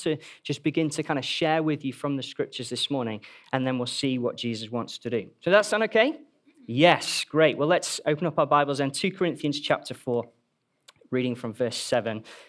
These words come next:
If you've got a Bible or a phone, then, um, head there. If not, the words are on the screen. And here's what it says. This is Paul, one of the leaders in the, in the early church, writing to a church in Corinth.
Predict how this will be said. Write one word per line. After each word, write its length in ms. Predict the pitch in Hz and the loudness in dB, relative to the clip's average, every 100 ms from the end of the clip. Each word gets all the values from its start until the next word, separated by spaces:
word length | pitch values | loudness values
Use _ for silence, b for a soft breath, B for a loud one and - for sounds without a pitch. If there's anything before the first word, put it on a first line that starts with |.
| B | B
If 120 | - | -10
you've 60 | 120 | -4
got 140 | 104 | -2
a 20 | |
Bible 280 | 117 113 107 | -2 -2 -4
or 40 | 101 | -8
a 20 | |
phone, 300 | - 110 107 | -4 -4 -4
then, 200 | 107 104 B B B B | -8 -10 B B B B
um, 140 | 117 - | -6 -4
head 300 | - 185 160 | -2 -2 2
there. 240 | 185 175 | 2 2
If 220 | - 147 | 0 -4
not, 240 | 147 - - - | -6 -8 -16 -12
the 80 | 117 | -4
words 460 | 120 113 - - - | -4 -4 -8 -12 -10
are 100 | 110 | -8
on 160 | 104 104 | -8 -10
the 80 | |
screen. 460 | 92 - 104 98 98 - | -10 -8 -8 -8 -12 -12
And 100 | 117 | -6
here's 280 | 175 165 160 | -2 0 0
what 80 | 147 | -2
it 100 | - | -2
says. 240 | 98 95 | -6 -4
This 180 | 117 - | -4 -4
is 120 | 131 | -8
Paul, 420 | - - 151 147 | -10 -2 0 0
one 120 | 131 | -2
of 20 | 120 | -2
the 60 | |
leaders 300 | 120 117 110 | -2 -4 -4
in 100 | 117 | -6
the, 120 | 113 95 | -6 -8
in 120 | 110 | -8
the 120 | 104 | -4
early 180 | 107 104 | -4 -6
church, 480 | - 113 - - - | -4 -4 -4 -8 -4
writing 240 | 120 85 | -4 -4
to 100 | - | -10
a 60 | 110 | -10
church 260 | - - | -8 -8
in 80 | 104 | -12
Corinth. 600 | 101 - 98 92 _ - | -14 -10 -10 -10 _ -20